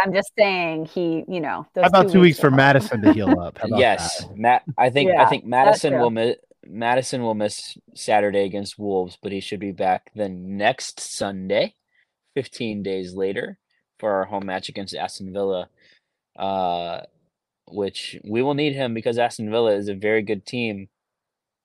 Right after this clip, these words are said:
Speaker 3: with business casual Dracula manning their sidelines.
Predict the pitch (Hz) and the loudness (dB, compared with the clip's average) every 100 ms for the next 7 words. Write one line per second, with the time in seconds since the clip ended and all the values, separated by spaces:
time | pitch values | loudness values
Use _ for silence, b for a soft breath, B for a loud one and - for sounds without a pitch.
0 | _ _ _ _ _ _ _ _ _ _ | _ _ _ _ _ _ _ _ _ _
1 | - 101 - 101 101 - 104 101 95 90 | -10 -10 -8 -8 -8 -4 -4 -4 -8 -2
2 | 98 101 - 92 87 90 _ _ _ _ | -2 -2 -6 -6 -6 -8 _ _ _ _
3 | _ _ _ _ _ _ _ _ _ _ | _ _ _ _ _ _ _ _ _ _
4 | _ _ 101 95 90 90 90 - 87 92 | _ _ -14 -12 -10 -10 -10 -10 -12 -14
5 | 92 123 _ | -18 -20 _